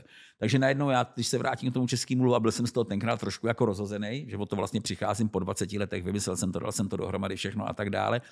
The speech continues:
tak vlastně dneska všem těm klukům a holkám, co byli v akademii nebo v prezidiu akademie, vlastně děkuju, že to udělali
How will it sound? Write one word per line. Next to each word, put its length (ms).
tak 100
vlastně 220
dneska 240
všem 180
těm 180
klukům 300
a 40
holkám, 360
co 120
byli 120
v 80
akademii 520
nebo 180
v 80
prezidiu 420
akademie, 340
vlastně 260
děkuju, 300
že 100
to 120
udělali 520